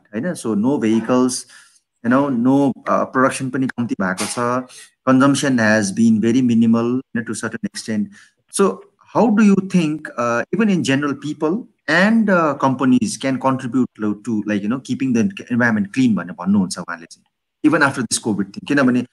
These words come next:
once the things come back to normal, again, you know, the, the chaos is going to come back. So, again, they, I think this, this is a very, uh, universal query जस्तो लाग्छ। संसारभरि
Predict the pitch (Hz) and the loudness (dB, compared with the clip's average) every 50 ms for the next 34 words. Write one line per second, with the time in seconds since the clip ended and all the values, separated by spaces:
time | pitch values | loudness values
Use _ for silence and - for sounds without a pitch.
0 | - - - - 127 147 180 175 185 - - 156 156 156 - 151 147 147 139 143 | -16 -20 -6 -2 2 2 2 2 2 0 0 -2 -2 -2 -2 -2 0 2 0 0
1 | 143 - 139 131 135 165 185 175 143 135 143 139 - - 127 117 135 135 131 123 | 0 0 0 2 4 4 4 4 2 0 -2 -2 -2 -2 -2 0 0 0 -2 -2
2 | - 123 120 131 147 160 - _ _ _ _ _ _ - 110 101 123 117 110 104 | -2 -2 -2 -2 -4 -4 -8 _ _ _ _ _ _ -10 -4 -2 0 2 2 2
3 | 107 101 113 110 - 147 151 147 139 - - 120 110 110 120 120 117 113 117 110 | 0 -2 -2 -2 0 2 2 4 2 2 0 -2 0 0 2 2 2 2 2 2
4 | 107 113 104 98 - - _ _ _ _ _ _ _ _ _ _ _ _ _ - | 2 2 0 -2 -6 -12 _ _ _ _ _ _ _ _ _ _ _ _ _ -4
5 | 139 131 127 117 - - 131 - - 156 156 185 175 151 127 175 190 - - 190 | -2 0 0 0 -2 -4 -6 -4 0 2 2 4 4 4 4 2 2 2 2 2
6 | 240 233 208 - 202 196 - - - - 139 131 190 185 208 190 180 151 117 139 | 4 4 4 4 4 2 0 -2 -6 -4 0 0 2 2 2 2 0 0 0 0
7 | 156 202 196 180 - 190 - - _ _ _ - - 127 117 139 185 208 220 214 | 2 2 2 2 2 0 -6 -18 _ _ _ -12 -8 -4 0 2 2 4 2 2
8 | 202 196 190 - 185 175 180 - 147 147 143 139 131 - - 127 113 104 - - | 2 0 0 0 -2 -2 0 0 0 2 2 2 0 0 -2 -2 -2 -2 -2 -4
9 | 113 101 - - - - 151 160 160 - 185 175 156 101 104 110 117 131 | -4 -6 -6 -6 -4 -4 -2 -2 0 0 0 0 0 0 -2 -2 -2 -2